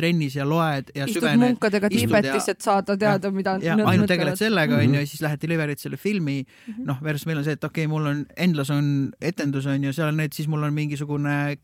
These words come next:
Speaker 1: siin, siis ma pean minema
Speaker 2: Mhm.
Speaker 1: Car Klassi Kuku raadiosse sisse lugema, on ju.
Speaker 3: Mõistan.
Speaker 1: Ja, ja just sellepärast, et ma saaks oma arved
Speaker 2: Jah,
Speaker 1: makstud
Speaker 2: see
Speaker 1: ja
Speaker 2: on,
Speaker 1: või-,
Speaker 2: jah.
Speaker 1: noh, et
Speaker 3: Mõistan. Aga kui, ütleme, võtame näitleja, me siin räägime kõvasti en-, e-, kõvasti e-, e-, enese-, e-, enesearendamisest ja,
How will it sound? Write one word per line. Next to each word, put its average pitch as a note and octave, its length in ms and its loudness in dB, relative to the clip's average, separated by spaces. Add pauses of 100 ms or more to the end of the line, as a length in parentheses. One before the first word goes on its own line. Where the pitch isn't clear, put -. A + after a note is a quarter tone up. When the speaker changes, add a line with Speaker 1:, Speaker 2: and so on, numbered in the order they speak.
(100)
Speaker 1:
siin, F3 320 0
siis D3 120 -6
ma D3+ 100 -2
pean D3 140 -2
minema D3+ 260 -2
Speaker 2:
Mhm. - 80 -6
Speaker 1:
Car F3 200 2
Klassi D3+ 340 -2
Kuku D3+ 240 -2
raadiosse D3+ 300 0
sisse D#3 240 -4
lugema, D3 320 0
on C#3+ 160 -2
ju. C#3 100 -4 (160)
Speaker 3:
Mõistan. C#3+ 400 0
Speaker 1:
Ja, B2 140 -6
ja D#3 140 2
just D#3+ 200 -4
sellepärast, E3 460 0
et D3+ 100 -10
ma C#3+ 80 -2
saaks D3+ 240 -4
oma F3 140 0
arved F3 200 2
Speaker 2:
Jah, A#3+ 100 4 (100)
Speaker 1:
makstud D#3+ 100 -2
Speaker 2:
see C4+ 100 2
Speaker 1:
ja C4+ 40 4
Speaker 2:
on, C4+ 80 0
Speaker 1:
või-, - 80 0
Speaker 2:
jah. B3 80 6
Speaker 1:
noh, A#3 120 6
et A3+ 60 -4
Speaker 3:
Mõistan. D3 360 0 (240)
Aga C#3+ 340 6 (100)
kui, C#3 440 4 (480)
ütleme, B2+ 280 2
võtame C3 300 0
näitleja, A2+ 540 2
me A#2 80 4
siin A#2+ 140 4
räägime A2+ 260 2
kõvasti A#2+ 320 2
en-, B2+ 120 2
e-, G#2+ 220 4
kõvasti A#2 380 0
e-, A#2+ 100 0
e-, C3 120 0 (100)
enese-, G#2+ 380 2
e-, C3 180 -2
enesearendamisest G#2 960 2
ja, F#2 140 -2